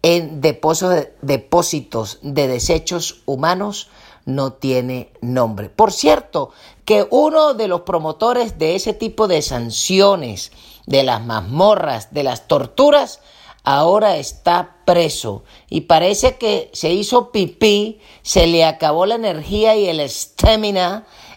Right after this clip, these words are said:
y lo llevaron al hospitalito del hospital militar y tan mal está el sujeto que parece que les tocó dejarlo hospitalizado. Bueno, por supuesto que hay gente que a esa rata no le desea sino lo peor.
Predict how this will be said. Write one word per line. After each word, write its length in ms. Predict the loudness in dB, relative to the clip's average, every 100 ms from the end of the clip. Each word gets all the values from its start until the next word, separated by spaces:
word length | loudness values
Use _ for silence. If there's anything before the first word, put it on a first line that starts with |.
| 0
y 100 | 2
lo 120 | 2
llevaron 460 | 2 4 4 2
al 140 | -2 -2
hospitalito 840 | -4 -4 -4 2 2 2 -2 2
del 120 | 2 2
hospital 460 | -2 -8 -4 -2
militar 480 | -2 -4 -2 2 2
y 80 | 0
tan 300 | -2 -4 -2
mal 180 | -2 -2
está 300 | -4 2 2
el 120 | 2
sujeto 640 | -4 0 2 2 -2 -6 -8 -20 -20 -12
que 140 | -4 -4
parece 420 | -2 -4 -2 -2
que 120 | -2
les 180 | -2 -4
tocó 320 | -8 -4 -4
dejarlo 460 | -2 -2 -2 -2 -4
hospitalizado. 1040 | -4 -8 -4 -4 -4 -2 0 0 -4 -14 _ _ -18
Bueno, 400 | 0 2 2 -2 0
por 160 | 0 0
supuesto 720 | -6 2 2 2 -2 -2 -4 _ _ 0
que 100 | 2
hay 140 | 4
gente 500 | 2 0 2 0 0
que 120 | 2
a 140 | 0 0
esa 220 | 0 -2
rata 500 | 2 0 0 -2 -4
no 120 | -4
le 120 | -4
desea 560 | -4 -4 -2 -2 0 -2
sino 360 | -6 -4 -2
lo 280 | 0 -2 0
peor. 640 | 2 4 4 2 0 -6